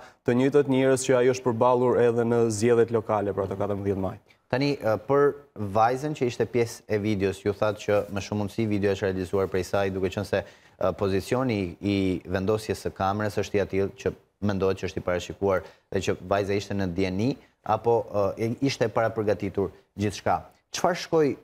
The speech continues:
Speaker 2: keq që vajza u publikua në rrjetet sociale me fytyrën e saj? Sepse sado kosto personale të marrësh, e, në një farë mënyrë është shkatrimi i jetës nëse të dalësh në, e, atë lloj forme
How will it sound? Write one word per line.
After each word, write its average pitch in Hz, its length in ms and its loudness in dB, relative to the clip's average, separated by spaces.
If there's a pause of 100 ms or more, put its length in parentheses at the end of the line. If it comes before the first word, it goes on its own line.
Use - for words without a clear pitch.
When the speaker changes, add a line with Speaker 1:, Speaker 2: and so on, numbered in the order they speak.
(140)
Speaker 2:
keq 131 360 -2 (220)
që 123 80 0
vajza 120 320 0
u 117 60 -4
publikua 117 500 0
në 104 320 -4
rrjetet 127 320 0
sociale 110 320 -4
me 104 120 -6
fytyrën 98 340 -2
e 95 60 -2
saj? 82 320 -4 (120)
Sepse 104 460 -2 (400)
sado 107 380 0
kosto 135 380 -4
personale 107 760 -2 (140)
të 101 120 -2
marrësh, 95 540 0
e, 95 300 -4
në 101 180 -6
një 101 80 -8
farë 113 180 -2
mënyrë 107 320 0
është - 360 -10
shkatrimi 120 560 -2
i 104 40 2
jetës 110 320 -2
nëse 101 220 -2
të 92 80 -6
dalësh 101 320 -2 (340)
në, 107 200 0
e, 98 280 -4 (440)
atë 107 240 -2
lloj 110 160 2
forme 95 500 -2